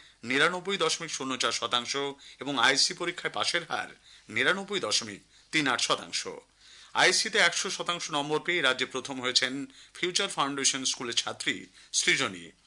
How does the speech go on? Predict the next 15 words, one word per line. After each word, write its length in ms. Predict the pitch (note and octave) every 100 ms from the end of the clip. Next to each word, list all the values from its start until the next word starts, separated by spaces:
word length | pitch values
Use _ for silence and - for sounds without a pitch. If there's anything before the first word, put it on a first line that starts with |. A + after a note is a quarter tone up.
| _ - -
ফলাফল 400 | - C3 B2+ B2
পুনর্মূল্যায়নের 760 | A#2+ C#3+ D#3+ E3+ F3 F3 F3 D3+
জন্য 140 | E3+ E3
ওয়েবসাইটে 460 | D3 C3 D3 C#3
আবেদন 300 | B2 B2 C3+
করতে 240 | C3 B2 B2
পারবেন 280 | A#2+ A#2 A#2
পরীক্ষার্থীরা। 720 | C3+ C#3 - C#3+ D3 A#2 D#2 D2 - - -
চৌঠা 280 | - E3+ F3+
মে 120 | F#3+ F#3+
পর্যন্ত 400 | G3+ - A2+ F#2+ D2 - _ -
পুনর্মূল্যায়নের 720 | D#3+ G3+ G3 F#3+ F#3+ G3 F#3
আবেদন 340 | G#2 A#2 A2 F2 - - A#2+
জানানো 360 | C3 C3+ A#2
যাবে। 280 | F2 D#2+ F#2+